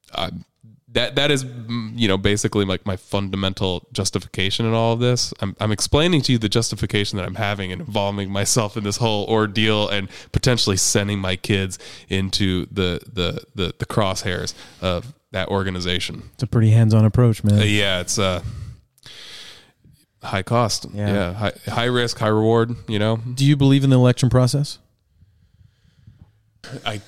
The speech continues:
Speaker 1: I can't say I totally believe in it. No, no.
Speaker 2: That's the other part of this thing too, right?
Speaker 1: Right.
Speaker 2: I just feel as though the media drives everything, whatever they wanna drive. And at the end of the day, I think the silent majority is a real thing.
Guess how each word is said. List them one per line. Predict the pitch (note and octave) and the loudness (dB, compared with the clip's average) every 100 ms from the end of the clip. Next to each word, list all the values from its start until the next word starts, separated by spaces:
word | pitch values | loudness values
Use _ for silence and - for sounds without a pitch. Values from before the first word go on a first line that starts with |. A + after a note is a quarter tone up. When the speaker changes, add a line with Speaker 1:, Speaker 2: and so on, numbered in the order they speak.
| - | -14
Speaker 1:
I | |
can't | - - A2+ | -6 -2 0
say | - A#2 G2 | 0 0 -2
I | |
totally | G#2+ A#2+ C3+ | -2 0 2
believe | G2+ F#2+ G2+ | 2 0 0
in | |
it. | A2+ | 0
No, | G#2 A2+ B2 - - _ - | 2 0 0 -6 -20 _ -2
no. | G2 F#2+ - A#2+ _ _ _ _ _ - | -2 -2 -10 -16 _ _ _ _ _ -4
Speaker 2:
That's | B2+ - | -2 4
the | |
other | C3+ | 4
part | A#2 A2 A2 | 4 2 2
of | |
this | G#2+ | 0
thing | - A2 G#2+ | 0 0 2
too, | A#2 | 4
right? | G#2+ A2 A#2+ - - | 4 4 0 -10 -6
Speaker 1:
Right. | G2+ F2+ - - | -4 -4 -4 2
Speaker 2:
I | A#2 | 4
just | A2+ - | 2 2
feel | B2+ A#2+ | 4 6
as | A#2 G#2+ | 6 6
though | A2+ | 6
the | A2 | 6
media | A2 A#2+ B2+ B2 B2 | 6 6 8 6 6
drives | - A#2 A2+ A2+ A2+ A2+ A2 | 2 0 4 6 6 6 4
everything, | G#2+ G#2+ G#2 G2+ G#2 - _ _ | 4 4 4 2 2 -4 _ _
whatever | - A2+ A2+ | 2 4 6
they | A2 | 6
wanna | A2 A2 | 6 6
drive. | G#2 G2+ G2 G#2 - _ _ _ _ - | 6 6 6 4 0 _ _ _ _ 0
And | B2+ A#2+ A#2 | 6 8 8
at | A2+ | 6
the | A#2+ | 6
end | A#2+ | 6
of | B2 | 6
the | A2+ | 4
day, | A2+ A#2 A2+ A2 A#2 _ _ - | 6 6 8 6 4 _ _ 0
I | A#2+ | 2
think | B2 A2+ | 2 2
the | - | 0
silent | - A#2+ A#2 | 2 4 4
majority | A#2 G#2+ A#2 A#2 A2 G#2+ | 2 4 6 6 6 4
is | G#2 | 4
a | |
real | G2+ A2 G#2 | 4 4 4
thing. | - F#2+ G#2+ | 2 2 2